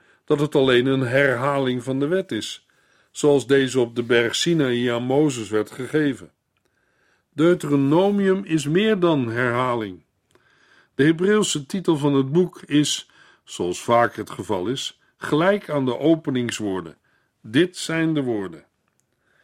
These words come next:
Het boek Deuteronomium geeft de afscheidsredevoeringen van Mozes.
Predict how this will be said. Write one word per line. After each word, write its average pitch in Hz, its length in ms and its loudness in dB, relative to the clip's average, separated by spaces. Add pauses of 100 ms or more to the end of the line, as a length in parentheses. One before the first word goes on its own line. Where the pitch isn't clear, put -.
(380)
Het 123 240 -8
boek 170 240 -2
Deuteronomium 139 960 0
geeft 117 400 -4
de 104 80 -4
afscheidsredevoeringen 120 1500 -2
van 127 180 -6
Mozes. 147 600 -2